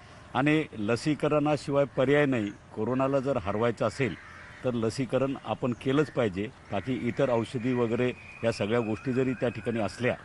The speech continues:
तरीसुद्धा लसीकरणामुळेच त्या ठिकाणी, अ, ठिकाणी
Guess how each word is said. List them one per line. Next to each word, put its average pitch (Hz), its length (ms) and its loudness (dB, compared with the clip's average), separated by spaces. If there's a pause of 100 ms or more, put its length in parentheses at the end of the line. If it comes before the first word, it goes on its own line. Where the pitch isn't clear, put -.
(420)
तरीसुद्धा 131 480 2 (440)
लसीकरणामुळेच 139 960 2
त्या 143 80 2
ठिकाणी, 127 540 -2
अ, 104 360 0 (100)
ठिकाणी 120 340 2